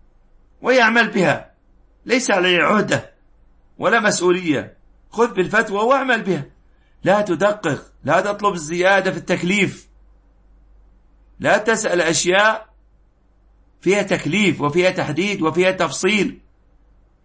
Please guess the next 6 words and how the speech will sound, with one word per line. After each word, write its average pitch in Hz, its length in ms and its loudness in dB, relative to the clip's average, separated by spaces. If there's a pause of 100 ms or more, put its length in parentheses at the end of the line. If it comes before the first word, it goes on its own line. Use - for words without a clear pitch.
(120)
إلا 214 200 0
إذا 113 120 0
كان 170 240 0
ذلك 185 800 0 (2000)
ذا 190 340 4
أهمية 185 560 0